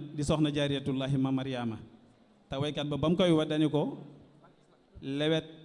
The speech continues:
dañu ko, "Dangaa lewet yaatu, am ngor, am teraanga ju mat. Xam yàlla, xam yi la, jaajëf Jaaratullahi." Ngeen di jël seen alal, seen lépp di ko def ci yoon wi,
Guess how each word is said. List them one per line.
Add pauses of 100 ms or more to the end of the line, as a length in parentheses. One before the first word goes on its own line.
(120)
dañu
ko, (1300)
"Dangaa
lewet
yaatu,
am (100)
ngor, (800)
am
teraanga
ju
mat. (1400)
Xam
yàlla,
xam
yi
la, (680)
jaajëf
Jaaratullahi." (1200)
Ngeen
di
jël
seen
alal,
seen
lépp
di
ko
def
ci
yoon
wi,